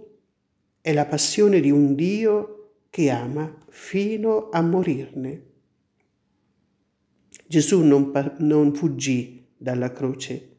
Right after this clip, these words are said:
ma vi salì volontariamente per testimoniare che l'amore è forte come la morte.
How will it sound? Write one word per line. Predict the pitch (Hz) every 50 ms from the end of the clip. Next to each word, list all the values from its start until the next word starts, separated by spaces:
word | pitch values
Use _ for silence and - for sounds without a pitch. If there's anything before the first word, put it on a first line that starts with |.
| _ _ _ _ _ _ _ _ _ _ _ _ _ _
ma | _ - 160 151
vi | 156 165 175
salì | 170 - 185 175 180 226 240 277 277 -
volontariamente | 151 147 165 165 180 170 170 170 170 170 165 165 160 156 165 170 185 208 208 208 208 - - 233 240
per | 240 - - - 151 147 -
testimoniare | - 170 156 - - 170 160 165 165 165 180 190 202 208 208 180 -
che | - 160
l'amore | 147 147 143 139 151 190 214 226 202
è | 160
forte | - - - 185 196 226 233 - - - 190 165
come | 170 - 160 170 170
la | 165 165 160
morte. | 147 127 131 135 139 - - - 139 135 139 139 - -